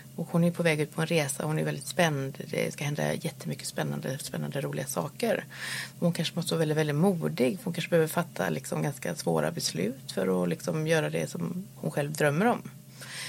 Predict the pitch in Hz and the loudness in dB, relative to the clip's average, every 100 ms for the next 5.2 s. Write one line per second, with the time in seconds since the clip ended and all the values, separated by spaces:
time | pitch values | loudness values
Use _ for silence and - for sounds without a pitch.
0 | - - 185 175 214 208 175 170 180 165 | -12 -4 -2 10 10 10 2 4 2 2
1 | 165 175 - 170 170 170 180 160 156 156 | 0 -6 -4 -2 -2 -2 -2 0 -2 -2
2 | 175 170 160 151 147 143 226 190 160 170 | -2 0 0 2 0 2 4 6 6 4
3 | 170 170 160 - 175 160 - - - - | 4 0 0 -4 -4 0 2 0 -2 -6
4 | - - - - - 220 - - - - | -10 -12 -6 -4 -2 -2 -2 -4 -4 -2
5 | - - | -2 -4